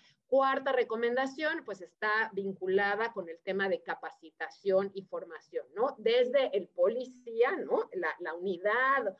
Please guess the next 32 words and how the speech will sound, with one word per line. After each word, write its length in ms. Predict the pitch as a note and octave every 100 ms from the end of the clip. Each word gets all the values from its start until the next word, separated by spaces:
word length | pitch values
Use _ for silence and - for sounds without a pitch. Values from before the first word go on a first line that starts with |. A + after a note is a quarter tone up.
| _
o 80 | F#3+
la 140 | E3
figura 340 | - F3+ G#3 G#3+
de 100 | G3
primer 360 | E3+ F3+ F#3+
contacto, 720 | F#3+ G#3 G3+ G#3 G#3 - G#3+ - _ _ -
hasta, 680 | A#3 A#3+ A#3+ - A3 B3 C4 _ -
eh, 380 | G#3 G#3 G#3+ A3
los 200 | A3 -
custodios 560 | - F#3+ - G#3+ G#3+ G3+
que 100 | G3
se 100 | F#3
encuentran 380 | F#3 F#3 F#3+
en 60 | F3+
el 140 | E3
ámbito 360 | E3 F3 - E3
penitenciario, 760 | D3+ D3+ - - - - - _
¿no? 100 | F#4
Entonces, 360 | A4 A#3 C4+ C#4
estas 280 | D4 - D#4+
son, 220 | D#4 E4 - - _ -
eh, 300 | G#3+ G3+ G3 -
las 240 | A3 G3 _
cuatro 420 | B3+ C4 C4+ C#4+
recomendaciones 1400 | C#4 G#3 F#3 F3+ F3+ F#3+ E3 - A#3+ A3+ A3 G3+ D4+ - _ _ _
que 140 | G3+ G3
hace 360 | F#3+ G3 A3+
el 140 | G#3 F#3+
comité 680 | F#3+ F3+ E3+ - G#3+ A3+ G3+
en 140 | G3+
esta 300 | G#3 G3+ A#3+
segunda 840 | - G3 F#3+ G#3+ A3 A3+ G#3+ G#3+